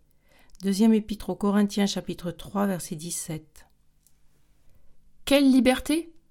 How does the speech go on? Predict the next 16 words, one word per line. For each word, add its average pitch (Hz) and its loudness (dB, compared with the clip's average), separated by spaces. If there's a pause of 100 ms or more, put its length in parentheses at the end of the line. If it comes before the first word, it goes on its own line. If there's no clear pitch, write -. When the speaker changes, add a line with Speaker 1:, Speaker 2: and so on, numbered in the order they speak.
(1000)
Speaker 2:
L'âne 247 6
sauvage, 247 2 (100)
autrefois 247 0
répandu 240 2
dans 202 2
toute 269 -2
l'Asie, 220 0
est 214 0
dans 233 2
la 226 4
Bible 233 0 (140)
une 208 6
image 226 6
de 214 6
l'homme 208 6
naturel. 180 0